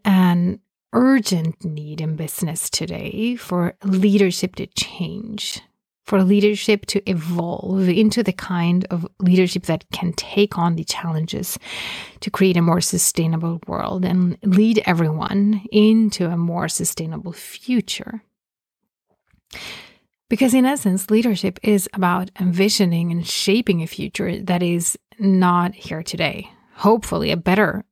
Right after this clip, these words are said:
and more sustainable future. So the world business leaders operate in today is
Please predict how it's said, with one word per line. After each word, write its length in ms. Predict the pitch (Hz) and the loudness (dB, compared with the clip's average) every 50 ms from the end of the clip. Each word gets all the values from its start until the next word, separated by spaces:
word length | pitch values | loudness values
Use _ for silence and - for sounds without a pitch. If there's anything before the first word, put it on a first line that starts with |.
| _ | _
and 140 | - 165 170 | -8 -4 -4
more 180 | 175 170 151 160 | -2 -2 -4 -4
sustainable 720 | - - 170 - - 165 160 165 160 160 165 160 160 196 202 - | -4 -4 -4 -4 -4 -4 -2 -2 -2 -2 -4 -6 -8 -10 -14 -18
future. 640 | - - - - - 196 175 - - - - - - | -20 -20 -20 -16 -12 -12 -12 -10 -10 -10 -12 -10 -10
So 300 | 180 - - 190 190 - - - - - - - - - - _ _ _ _ _ _ _ _ | -6 -4 -2 -2 -2 -4 -8 -14 -18 -16 -16 -16 -18 -20 -20 _ _ _ _ _ _ _ _
the 160 | - - 240 240 | 0 2 2 2
world 460 | 220 254 269 285 302 320 247 208 170 | 4 4 4 4 4 4 2 2 2
business 420 | 214 214 - - 214 214 214 - - | 2 2 4 4 2 2 2 0 0
leaders 340 | - 190 185 185 190 180 180 - | 0 0 2 2 2 0 0 0
operate 460 | - 180 180 - 196 180 180 - - - | 0 0 0 0 -2 -2 -2 -2 -2 -2
in 200 | - 175 180 185 | -2 -2 -2 -2
today 540 | - - - 190 233 269 240 185 185 196 | -4 -6 -2 0 2 2 2 2 2 0
is 520 | - - - - 208 202 202 - - - | 0 -2 0 0 2 2 2 0 -4 -8